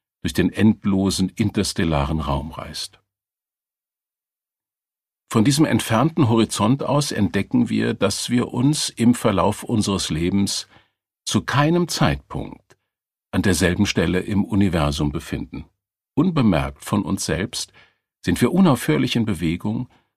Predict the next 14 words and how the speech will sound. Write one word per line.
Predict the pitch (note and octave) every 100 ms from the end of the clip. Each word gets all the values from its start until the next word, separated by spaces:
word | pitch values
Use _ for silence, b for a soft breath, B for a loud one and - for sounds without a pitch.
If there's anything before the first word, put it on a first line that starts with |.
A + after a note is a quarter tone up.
| _
und | F#2
erwachen | F#2+ G#2 - G2+
jeden | F#2 G#2
Tag | G#2+ F2+ G#2
an | A2
einem | F2 F2+
anderen, | F2 G2+ G#2+ G#2+ G#2+ F2+
weit | E2+ G2+ -
entfernten | G2 - G#2+ E2 G#2 - A2
und | F#2+ F#2
unbekannten | - C#3+ C3 B2 - G2+ - B2
Ort | F2+ A2+ - - - -
im | G#2+ A#2+
Kosmos. | - - - D2 -